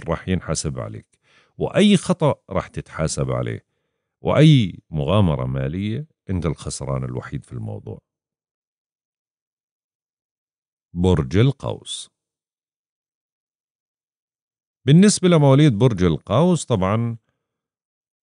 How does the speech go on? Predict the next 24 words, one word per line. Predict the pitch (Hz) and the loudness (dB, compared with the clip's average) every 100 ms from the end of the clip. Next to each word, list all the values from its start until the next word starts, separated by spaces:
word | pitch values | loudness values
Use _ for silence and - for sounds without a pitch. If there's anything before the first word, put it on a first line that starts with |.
| _ _ | _ _
هسا | 87 90 - | -6 -4 -2
بدكوا | 90 92 - | -2 -2 -4
تحذروا | 98 147 - 113 131 131 | 0 0 0 0 2 2
بشكل | 107 147 120 | 2 0 2
كبير. | 139 - 175 160 - _ _ | 0 0 2 2 2 _ _
يعني | 62 78 90 | -8 -4 0
أنا | 95 | 2
ما | 101 143 | 6 4
رح | 127 101 | 4 -2
أجامل، | 120 117 131 135 151 151 - 78 82 87 92 | 0 4 4 6 4 0 -6 -2 2 2 2
ما | 120 123 | 2 0
رح | 101 | -2
أعطيكوا | 92 95 117 120 - 104 | -6 -6 -4 -4 -4 -6
شغلات | - 90 113 120 - | -4 -2 0 0 0
بالوهم، | 98 98 87 101 120 139 160 143 | -2 -2 0 2 4 6 4 2
لأنه | 92 113 107 | 0 0 2
أنتوا | 120 135 123 | 2 2 0
أكثر | - 123 104 | -2 -4 -4
الأشخاص | 95 90 - 139 131 | -4 -8 -2 -2 0
اللي | 117 123 120 117 - | -2 -2 -4 -6 -8
بدكوا | 87 92 - 98 | -8 -8 -6 -6
يكون | 92 - 87 80 | -4 -2 -2 -2
عندكوا | 67 82 - - | -4 -6 -8 -16
حذر | - 127 107 | -4 0 0